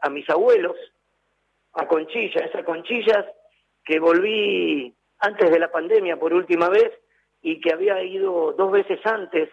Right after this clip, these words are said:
Conchilla, Colonia, Montevideo, Maldonado, Punta del Este, porque tengo todos familiares. Eh, me remoto a esta realidad, eh, de la pandemia, porque hace dos meses murió una tía de Montevideo,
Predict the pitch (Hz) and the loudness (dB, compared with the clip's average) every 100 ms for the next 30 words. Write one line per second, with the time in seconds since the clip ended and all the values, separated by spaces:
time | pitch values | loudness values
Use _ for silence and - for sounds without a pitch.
0 | _ _ _ - 156 156 208 185 180 165 | _ _ _ -2 -2 0 -4 0 0 2
1 | 165 196 190 160 151 147 160 160 175 202 | 0 -2 -6 -8 -10 -6 -2 0 4 4
2 | 196 175 - _ _ _ - 147 151 156 | 2 -2 -8 _ _ _ -6 -4 -2 -4
3 | 160 175 190 175 147 151 156 156 170 202 | -6 -6 -6 -4 -6 -4 2 4 4 2
4 | 170 - 127 131 160 160 151 156 - 139 | 0 -2 -2 -2 -2 -2 2 2 2 0
5 | 151 196 180 156 - _ _ _ _ - | 2 2 4 2 -2 _ _ _ _ 0
6 | 151 170 190 190 202 254 254 220 214 202 | 0 2 0 0 0 0 2 2 2 2
7 | 185 185 180 202 233 240 - _ _ - | 2 2 4 4 2 -2 -10 _ _ -2
8 | 156 147 151 165 170 170 196 233 196 170 | 0 2 2 2 2 0 2 2 2 -4
9 | 165 156 156 180 175 185 175 170 160 165 | -2 -2 0 -2 0 0 2 2 2 -2
10 | - - 202 190 190 196 165 165 185 165 | -8 -2 -2 -2 -4 -2 -2 0 0 0
11 | 156 208 196 156 143 139 147 143 185 170 | -4 0 2 2 -2 -4 -2 0 2 2
12 | 143 | 2